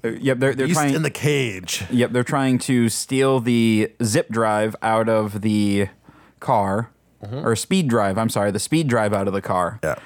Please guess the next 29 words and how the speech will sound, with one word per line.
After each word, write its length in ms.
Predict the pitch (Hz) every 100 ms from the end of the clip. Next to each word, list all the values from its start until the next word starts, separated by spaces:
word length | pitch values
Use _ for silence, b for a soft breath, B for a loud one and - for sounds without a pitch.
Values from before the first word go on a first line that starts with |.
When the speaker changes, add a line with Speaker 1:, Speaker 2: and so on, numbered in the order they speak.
| B 104
Speaker 1:
Uh, 100 | 101
because 180 | 107
everything's 380 | 123 120 104 101
fast 360 | - 98 95 -
here. 240 | 101 101 B B -
Um, 560 | 113 113 110 104 104 - b b b b _
was 200 | 123 117
it 80 | 113
Ramsey 680 | 110 120 139 147 135 135 127
and 460 | 123 120 117 110
Tej 480 | - 127 123 127 117 -
are 440 | 113 113 110 107
doing 380 | 107 123 117 107
tech, 440 | - 131 135 - - _ -
um, 260 | 113 110 -
on 200 | 113 113
site. 340 | - 113 131 120
They're 140 | 120
in 100 | 113
the 60 | 104
server 360 | 135 120 113
room, 320 | 104 110 123 131 B B B -
and 720 | 123 120 117 117 113 110 107 -
Letty 320 | 113 127 135
is 120 | 117
fighting 300 | - 120 117
Ronda 220 | 113 113 104
Rousey. 400 | 104 101 85 78 B B B -
Speaker 2:
Yeah. 160 | 180